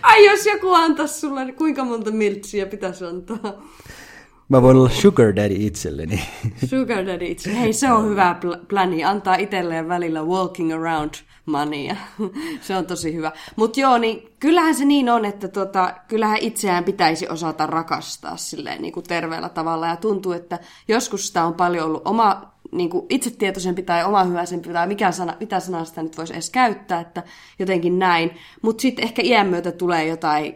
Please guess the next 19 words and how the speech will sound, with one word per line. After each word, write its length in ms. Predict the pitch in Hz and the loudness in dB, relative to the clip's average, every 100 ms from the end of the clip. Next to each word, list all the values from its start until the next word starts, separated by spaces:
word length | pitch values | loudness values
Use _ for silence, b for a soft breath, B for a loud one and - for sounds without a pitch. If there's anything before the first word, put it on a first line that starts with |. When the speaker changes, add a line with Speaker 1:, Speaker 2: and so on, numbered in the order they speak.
| - | -6
Speaker 1:
henkisiä 520 | 175 175 160 - 156 | -4 -4 -6 -6 -6
komplikaatioita, 1000 | 156 175 165 147 135 147 139 143 131 147 151 | -4 -4 -4 -6 -2 -2 -2 -4 -6 -6 -8
jolloin 320 | 151 147 151 | -8 -6 -6
välillä 300 | 160 151 147 | -6 -6 -6
on 100 | 147 | -10
silleen, 280 | 147 147 147 | -10 -10 -10
että 140 | 160 | -10
voi 460 | 160 160 151 147 147 - | -6 -6 -6 -8 -12 -14
mikä 420 | 160 160 156 147 | -14 -10 -10 -10
romukoppa 720 | 160 160 151 - 156 - 151 | -6 -4 -6 -8 -12 -12 -14
sitä 300 | - - 156 | -12 -8 -4
onkaan. 640 | 190 208 170 170 165 165 - b b b b | -2 -2 -4 -2 -2 -2 -6 b b b b
Mutta 400 | 415 440 - 330 320 320 B B 269 | -2 -2 -2 0 0 0 B B 0
nämä 340 | 247 240 403 | 2 4 4
ovat 280 | 359 339 302 | 6 4 6
näitä 380 | 285 269 247 240 | 6 4 2 0
jälleen, 500 | 208 196 175 180 170 | 0 0 0 0 0
näitä 320 | 165 170 151 | -2 -2 -2
elämän 760 | 147 147 180 220 214 185 180 | -2 -4 -2 0 0 0 -2